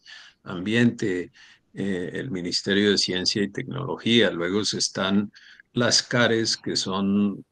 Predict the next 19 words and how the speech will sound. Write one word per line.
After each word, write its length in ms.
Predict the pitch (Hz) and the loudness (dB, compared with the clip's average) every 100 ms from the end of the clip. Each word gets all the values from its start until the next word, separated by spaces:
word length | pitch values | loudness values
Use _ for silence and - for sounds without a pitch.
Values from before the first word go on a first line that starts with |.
| _ | _
comillas, 600 | 117 107 104 104 104 98 | -2 0 4 4 4 0
como 280 | - 95 90 | -6 -6 -6
entidades 580 | 82 90 85 92 101 113 | -10 -8 -4 0 0 0
independientes 800 | 95 85 80 82 95 90 107 | -2 -2 -6 -4 -4 -2 -2
de 100 | 101 | 0
los 180 | 87 78 | 0 -2
ministerios 920 | 82 82 85 - 104 95 98 98 92 | -6 -6 -8 -4 0 2 2 0 -2
que 180 | - 90 | -4 -2
se 200 | - 95 | 0 0
supone 520 | - - - 90 101 | -2 -4 -4 -2 -2
que 260 | 101 85 82 | -2 -4 -4
gobiernan 720 | 85 92 82 87 95 101 98 | -2 0 0 0 0 0 0
todo 240 | - 104 101 | 0 2 2
el 120 | 98 | 2
tema 400 | - 98 92 92 - - - - - _ | 0 0 0 -2 -6 -18 -18 -18 -20 _
ambiental 1000 | 113 110 98 98 90 - 104 98 101 101 107 | 4 6 4 0 -4 -2 2 4 4 2 0
en 240 | 107 101 | -2 -2
los 200 | 85 - | -2 -6
territorios. 1000 | 95 92 85 - 95 98 101 95 - - | -6 -6 -8 -4 0 2 4 4 0 -4